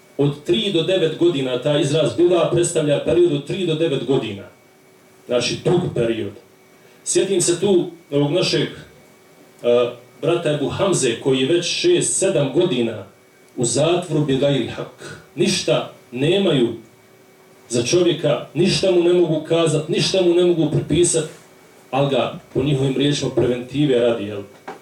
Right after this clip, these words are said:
drže u zatvoru. I to je zaista primjer, sličan primjeru Jusufa, alejhi selam. Evo, ja pričam nekih trideset pet minuta,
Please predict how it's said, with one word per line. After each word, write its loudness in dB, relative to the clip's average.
drže 0
u 2
zatvoru. -2
I -8
to -2
je 0
zaista 0
primjer, 0
sličan -2
primjeru 0
Jusufa, -2
alejhi -6
selam. -6
Evo, 2
ja 2
pričam -2
nekih -4
trideset 0
pet -2
minuta, -4